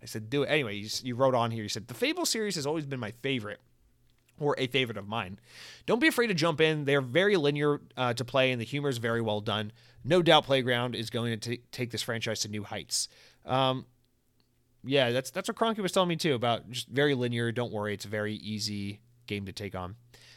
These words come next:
Uh, I d-, I do. I, I do wanna play. I, this is a plan for early twenty twenty-four is to play Fable, at least the first one. Uh, I'm not worthy of the Lord's chicken. I don't,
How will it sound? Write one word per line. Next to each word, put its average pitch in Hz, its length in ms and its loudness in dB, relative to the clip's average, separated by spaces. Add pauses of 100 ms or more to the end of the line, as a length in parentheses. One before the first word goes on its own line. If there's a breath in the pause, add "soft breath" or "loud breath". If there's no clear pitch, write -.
(140 soft breath)
Uh, 123 240 0
I 139 80 2
d-, 139 140 -4
I 147 100 4
do. 135 240 2
I, 117 240 0
I 131 120 2
do 135 200 2
wanna 127 180 2
play. 101 200 -4
I, 107 220 2
this 127 200 -6
is 147 100 -2
a 143 60 0
plan 147 300 2
for 123 280 0 (200)
early 120 280 0
twenty 117 240 -4
twenty-four 104 520 -6
is 98 120 -6
to - 100 -10
play 104 280 -6
Fable, 98 520 -8
at 107 160 -2
least 120 200 -4
the - 60 -10
first - 260 -8
one. 92 160 -12 (580 loud breath)
Uh, 147 200 6
I'm 175 140 4
not 240 300 4
worthy 156 440 2
of 135 280 4 (120)
the 135 200 2
Lord's 123 500 2
chicken. 95 680 0
I 113 80 -4
don't, 131 260 -4